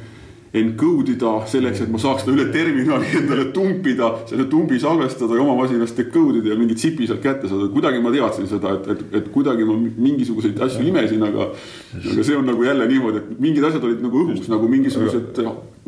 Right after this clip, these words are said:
Speaker 1: hallitusseene eosed olid laiali, eks ole, ja kuidagi
Speaker 2: Nagu
Speaker 1: nad
Speaker 2: pinnase sai, nii kohe läks
Speaker 1: <laughs>
Speaker 2: kasvama.
Speaker 1: Kohe läks kasvama, jah. Et see oli ainuke mälestus muuseas, jah.
Speaker 2: Ja just reflekteerida seda, seda vahet, et, et,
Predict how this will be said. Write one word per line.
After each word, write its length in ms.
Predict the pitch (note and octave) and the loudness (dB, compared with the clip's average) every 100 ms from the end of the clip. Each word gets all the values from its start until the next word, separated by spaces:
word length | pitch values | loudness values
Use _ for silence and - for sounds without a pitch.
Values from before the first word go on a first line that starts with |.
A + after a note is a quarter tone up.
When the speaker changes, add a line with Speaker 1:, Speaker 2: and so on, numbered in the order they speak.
| - | -4
Speaker 1:
hallitusseene 680 | E3+ F3+ - A#2 - D#3+ C#3+ B2+ | 0 0 -2 -6 -2 0 2 0
eosed 400 | D3+ F3+ A#2 A#2 | 0 2 0 -2
olid 300 | A#2+ D#3+ C4 C#4 | -2 -2 0 0
laiali, 460 | A#3 E3 A2 G#2 | 0 0 0 -2
eks 140 | A2 B2 | -4 -2
ole, 140 | A2+ A2 | 0 0
ja 60 | |
kuidagi 300 | G#2+ B2 A2+ | 2 2 2
Speaker 2:
Nagu 80 | C3 | 2
Speaker 1:
nad 80 | G#2+ | 0
Speaker 2:
pinnase 300 | E3+ C3+ A2 | 0 0 0
sai, 220 | C3 D#3 A2 | 0 0 -2
nii 220 | G#2+ C3+ | 0 0
kohe 100 | C#3+ | 2
läks 160 | C3 D#3 | 0 0
Speaker 1:
<laughs> 40 | |
Speaker 2:
kasvama. 220 | C3+ F3+ F3+ | 0 0 2
Speaker 1:
Kohe 100 | G3 | 0
läks 220 | E3 - | -2 -6
kasvama, 460 | E3+ F#3+ G#2+ A2+ C3 | -6 -6 -4 -2 -2
jah. 240 | C3 G#2+ A2 - | -2 -6 -10 -8
Et 160 | A2 | -2
see 140 | - C3 | 0 2
oli 160 | B2 A2+ - - - - | 0 -2 -4 -12 -10 -6
ainuke 380 | - A#2 A2 A2 | -2 -2 -2 -2
mälestus 340 | A2+ G#2 - G#2+ | 0 -2 -4 -6
muuseas, 300 | G2+ G#2+ - | -6 -8 -6
jah. 220 | A2+ A2+ - - | -4 -4 -8 -12
Speaker 2:
Ja 160 | - A2+ - - - C#2 C#2 G2 | -6 -4 -4 -8 -10 -10 -6 -6
just 240 | - - - | -6 -12 -8
reflekteerida 640 | F2+ - G#2+ D3 G#2+ F#2 | -4 -4 -2 0 0 -2
seda, 220 | G2 A2 F#2+ F2+ F2 - - | -2 0 2 0 -4 -8 -6
seda 240 | A#2 G2 | -2 0
vahet, 420 | E3 C3 G2+ - | 0 -2 -6 -10
et, 320 | F2+ - - - | -12 -14 -18 -14
et, 180 | - | -8